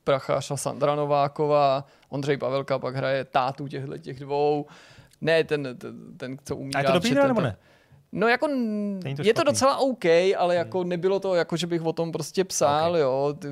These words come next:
Speaker 1: k-, zkoušel jsem teorii tygra, to mi hrozně připomnělo to, jak jsem tady nedávno mluvil o jiném filmu s tím Bartoškou, že mi vlastně zaujal docela ten námět, doktor, kterýmu zemře tchán a on si uvědomí, že manželka mu toho tchána,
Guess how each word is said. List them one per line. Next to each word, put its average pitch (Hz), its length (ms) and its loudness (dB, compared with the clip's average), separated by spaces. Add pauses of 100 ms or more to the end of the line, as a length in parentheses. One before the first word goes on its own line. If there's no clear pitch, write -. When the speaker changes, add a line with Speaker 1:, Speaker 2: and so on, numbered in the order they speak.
(140)
Speaker 1:
k-, 147 100 -6
zkoušel 147 340 -2
jsem 156 180 -4
teorii 156 380 0
tygra, 151 600 0 (180)
to 143 140 -12
mi 139 60 -4
hrozně 147 260 -2
připomnělo 147 600 -6
to, 143 160 -6
jak 139 140 -4
jsem - 640 -8
tady 147 180 0
nedávno 143 340 -2
mluvil 147 220 -8
o 147 100 -6
jiném 143 200 -6
filmu 151 260 -10
s 139 60 -18
tím 160 120 -10
Bartoškou, 151 640 -6
že 156 100 -12
mi 151 100 -10
vlastně 143 280 -6
zaujal 147 400 -4
docela 143 260 -4
ten 156 180 -6
námět, 143 520 -6 (280)
doktor, 147 420 -2
kterýmu 143 640 -6 (200)
zemře 147 340 -2
tchán 151 340 0
a 151 40 0
on 143 140 -6
si 147 120 -8
uvědomí, 143 400 -8
že 151 80 -6
manželka 143 440 -6
mu 143 440 -8
toho 139 200 -8
tchána, 143 480 -2